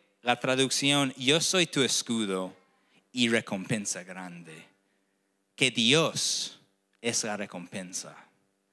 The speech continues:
¿no? Y para mí esto es muy, muy significante.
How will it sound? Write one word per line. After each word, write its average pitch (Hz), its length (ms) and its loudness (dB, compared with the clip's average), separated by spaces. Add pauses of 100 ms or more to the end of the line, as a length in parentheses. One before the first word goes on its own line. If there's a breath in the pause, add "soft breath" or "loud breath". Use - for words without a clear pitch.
(140)
¿no? 104 340 -4 (180 loud breath)
Y 131 100 -10
para 165 200 4
mí 208 180 4
esto 202 220 2
es 185 100 4
muy, 196 320 2 (300)
muy 185 280 -2
significante. 110 1000 -4